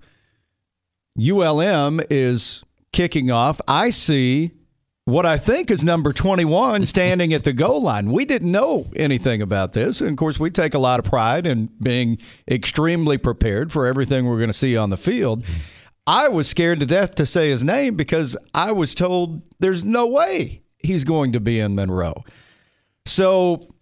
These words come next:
I kinda held off on the kickoff return. A-State returns it across the ten, fifteen, twenty, and the, the tackle was made.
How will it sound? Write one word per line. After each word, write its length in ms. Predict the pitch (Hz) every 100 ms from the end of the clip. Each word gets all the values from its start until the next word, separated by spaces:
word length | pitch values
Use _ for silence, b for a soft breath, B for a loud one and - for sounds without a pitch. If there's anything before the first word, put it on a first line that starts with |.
| _ _ _ 110
I 180 | 131
kinda 300 | 208 208 156 120
held 320 | 151 160 147
off 480 | 170 254 139 - -
on 180 | 143 135
the 80 | -
kickoff 540 | 196 269 185 120 104
return. 480 | 107 92 107 101 90
A-State 500 | 110 135 - 143 156
returns 480 | 131 - 147 147 135
it 80 | 117
across 400 | - 147 156 -
the 320 | 135 120 117
ten, 380 | - 135 160 196
fifteen, 540 | 131 123 - 139 131
twenty, 440 | - 127 113 131 190
and 500 | 123 117 120 - 131
the, 160 | 113
the 160 | 110 107
tackle 480 | 135 135 131 113 110
was 160 | 101
made. 400 | 104 92 80 131